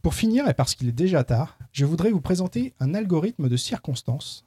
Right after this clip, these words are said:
puisqu'il s'agit du tri du dormeur. Ce tri a un nom qui me fait rigoler, d'autant qu'il le porte bien, car son principe de fonctionnement consiste précisément à dormir.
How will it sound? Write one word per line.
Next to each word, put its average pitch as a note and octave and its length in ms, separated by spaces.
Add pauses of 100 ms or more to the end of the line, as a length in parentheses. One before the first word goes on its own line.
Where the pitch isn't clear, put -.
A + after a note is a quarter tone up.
(140)
puisqu'il E3 340
s'agit D#3+ 300
du C3+ 120
tri F#3+ 200
du D3+ 100
dormeur. A#2+ 480 (240)
Ce - 140
tri C4+ 240
a E3 60
un D3 40
nom F#3 120
qui - 120
me D3 60
fait D3+ 160
rigoler, D3+ 480
d'autant C#3 260
qu'il C#3+ 200
le C3 100
porte F#3+ 300
bien, C3+ 260 (160)
car C3+ 160
son C3+ 120
principe F#3 400
de C#3+ 80
fonctionnement D#3+ 680 (380)
consiste - 400
précisément F3 580
à C3+ 60
dormir. A2+ 440